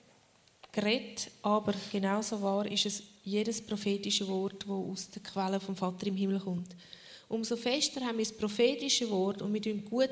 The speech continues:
daran, dass wir darauf achten, es ernst nehmen,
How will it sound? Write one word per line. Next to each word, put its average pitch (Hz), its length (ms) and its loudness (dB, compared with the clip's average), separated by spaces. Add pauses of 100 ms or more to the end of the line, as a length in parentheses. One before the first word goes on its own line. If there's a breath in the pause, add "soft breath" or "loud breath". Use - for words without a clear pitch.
daran, 196 320 2 (320 loud breath)
dass 208 240 -4
wir 208 100 -2
darauf 220 440 0
achten, 208 500 0 (140)
es - 180 -10
ernst 214 440 0
nehmen, 185 300 2